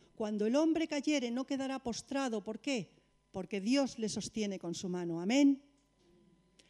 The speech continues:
Mientras estamos en la carretera principal de Dios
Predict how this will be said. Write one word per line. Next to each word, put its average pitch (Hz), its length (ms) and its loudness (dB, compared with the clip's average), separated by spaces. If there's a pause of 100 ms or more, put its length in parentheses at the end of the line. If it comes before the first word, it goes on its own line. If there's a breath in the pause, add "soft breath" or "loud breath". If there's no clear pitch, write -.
(140 soft breath)
Mientras 196 340 -6
estamos 294 460 0
en 285 100 0
la 269 80 -2
carretera 247 460 -4
principal 220 600 -6
de 214 100 -6
Dios - 500 -8